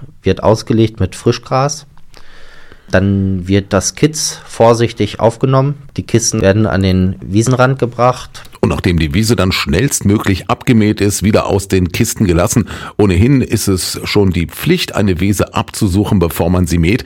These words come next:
Speaker 2: Dabei will der Hering aber die Landwirte und Lohnunternehmen jetzt in Zukunft mit der Drohne unterstützen.
Speaker 1: Wir planen dazu auf der Homepage des, äh, Hegerings ein Planungsformular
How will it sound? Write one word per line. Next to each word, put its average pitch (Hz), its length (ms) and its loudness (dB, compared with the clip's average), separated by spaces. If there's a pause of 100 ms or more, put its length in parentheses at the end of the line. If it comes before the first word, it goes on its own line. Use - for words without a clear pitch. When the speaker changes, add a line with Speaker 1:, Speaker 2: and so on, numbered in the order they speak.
(300)
Speaker 2:
Dabei 90 540 2
will 95 260 2
der 87 140 -2
Hering 101 340 2
aber 87 320 0
die 85 120 0
Landwirte 95 640 2
und 92 160 0
Lohnunternehmen 95 800 2
jetzt 90 280 0
in 85 100 0
Zukunft - 440 -2
mit 101 140 0
der 87 120 4
Drohne 147 400 2
unterstützen. 71 960 -4
Speaker 1:
Wir 95 120 0 (300)
planen 98 720 4
dazu 107 720 4
auf 98 300 6
der 82 340 4
Homepage 117 500 4 (200)
des, 87 360 2
äh, 90 180 2
Hegerings 117 600 2 (460)
ein 87 200 2
Planungsformular 107 1040 4